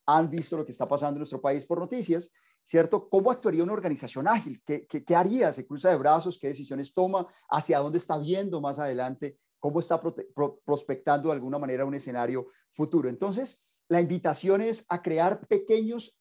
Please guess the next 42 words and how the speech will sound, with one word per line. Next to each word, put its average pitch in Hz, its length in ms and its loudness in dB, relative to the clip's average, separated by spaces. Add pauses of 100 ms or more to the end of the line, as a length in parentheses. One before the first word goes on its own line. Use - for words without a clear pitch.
cambios, 185 580 0
a 143 80 -6
hacer 190 360 2
pequeños 202 540 0
cambios, 147 360 -4
a - 20 -6
generar 147 420 0
pequeños 180 420 -2
cambios 170 340 -2 (240)
que 147 80 -2
nos, 139 180 -2 (140)
que 160 80 2
la 151 100 4
sumatoria 170 600 2
de 196 60 -2
todos 175 260 0
estos - 260 -4
pequeños 165 600 0 (160)
nos 127 220 -2
van 151 120 2
a 165 40 2
llevar 143 260 2
a 143 60 4
un, 147 240 0
eh, 151 240 -2 (100)
resultados 151 1000 2
o 147 100 -2
impactos 143 540 0
extraordinarios, 123 840 -4 (260)
y 151 120 2
esta 151 180 2
es 151 60 4
la - 40 0
propuesta 123 380 -4
de 131 160 0
James 120 260 -4
Clear. 87 240 -10 (280)
Sin 180 180 4
embargo, 220 280 4
para 233 140 2
lograr 165 280 2
esto, 170 340 -2